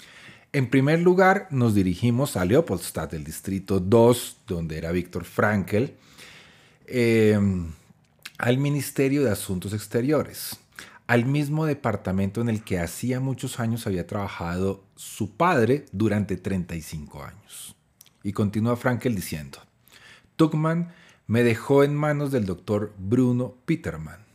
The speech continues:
al que conocí alrededor de mil novecientos veinticuatro, cuando yo, sí el,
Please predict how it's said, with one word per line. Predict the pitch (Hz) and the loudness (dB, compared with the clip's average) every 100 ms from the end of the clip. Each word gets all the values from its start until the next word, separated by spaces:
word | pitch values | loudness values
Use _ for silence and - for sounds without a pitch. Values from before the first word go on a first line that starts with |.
| _ _ _ _ _ _ - - _ _ | _ _ _ _ _ _ -20 -20 _ _
al | 123 123 | -2 -2
que | 117 | -2
conocí | 120 110 107 - | -2 -2 -2 0
alrededor | 127 123 131 104 92 90 | 0 2 2 2 0 -2
de | 101 | 0
mil | 107 107 | 0 2
novecientos | 107 95 104 101 | 0 -2 -4 -4
veinticuatro, | 113 123 120 139 110 - - | -4 -4 0 0 0 -2 -4
cuando | - 98 90 | 0 0 0
yo, | 90 98 | 0 0
sí | 95 127 | 0 0
el, | 120 120 | 0 0